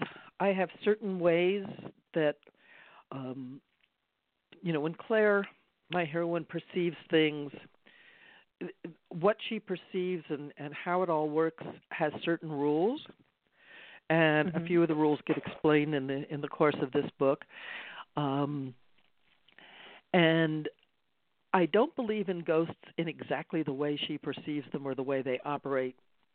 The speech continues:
Speaker 1: you know, in the
Speaker 2: Mm-hmm.
Speaker 1: books. Um, I don't believe in time travel in the way it operates in this particular book.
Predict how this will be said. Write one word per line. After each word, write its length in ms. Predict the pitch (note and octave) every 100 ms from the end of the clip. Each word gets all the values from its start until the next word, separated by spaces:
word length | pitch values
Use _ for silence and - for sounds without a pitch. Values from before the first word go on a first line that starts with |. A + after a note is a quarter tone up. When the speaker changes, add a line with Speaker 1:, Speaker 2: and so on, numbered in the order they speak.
| _ _ _ _ _ -
Speaker 1:
you 120 | C#3+
know, 100 | B2+ -
in 140 | F3
the 60 | D3+
Speaker 2:
Mm-hmm. 60 |
Speaker 1:
books. 340 | C3 D#3+ - - - - _ - - - - -
Um, 800 | C#3+ C3+ C#3 C3+ C3 C3 C3+ - - -
I 140 | D3+
don't 200 | E3 E3
believe 280 | D3 D#3+ C3+
in 80 | D3
time 300 | - A#3+ C4
travel 440 | - D3 C3 C3
in 80 | C3
the 60 | C3+
way 220 | C#3 C3+
it 120 | C3
operates 440 | C#3+ - C#3 C3+ -
in 100 | D3
this 140 | F3 C#4 -
particular 540 | D#3+ C#3 - B2+ A#2+
book. 240 | A#2 A#2+